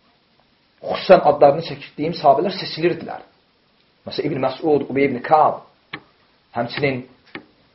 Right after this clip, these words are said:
Zeyd ibn Sabit. Hətta Quran təfsirində seçilmiş və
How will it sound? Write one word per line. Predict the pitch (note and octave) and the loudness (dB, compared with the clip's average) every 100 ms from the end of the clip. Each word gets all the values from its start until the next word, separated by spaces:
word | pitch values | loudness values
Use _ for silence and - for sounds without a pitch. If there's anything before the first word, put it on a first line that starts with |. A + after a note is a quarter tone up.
| _ | _
Zeyd | B2 E3 D#3+ | 2 4 4
ibn | C3 | 0
Sabit. | - C3 C3+ E3 - - _ _ _ _ _ _ _ _ _ _ _ _ _ _ _ _ _ _ _ _ _ _ _ _ _ _ _ _ _ _ _ | 2 4 6 4 0 -8 _ _ _ _ _ _ _ _ _ _ _ _ _ _ _ _ _ _ _ _ _ _ _ _ _ _ _ _ _ _ _
Hətta | - C#3+ - | -12 -4 -2
Quran | D#3 F3 A3 G#3+ | 2 6 6 6
təfsirində | - - - E3 F3 G#3+ B3 - - _ _ _ _ _ - | -2 -6 -2 0 6 8 8 6 -10 _ _ _ _ _ -18
seçilmiş | - D#3 - D#3+ F3+ G3 | -8 -8 -4 -2 0 0
və | - | 6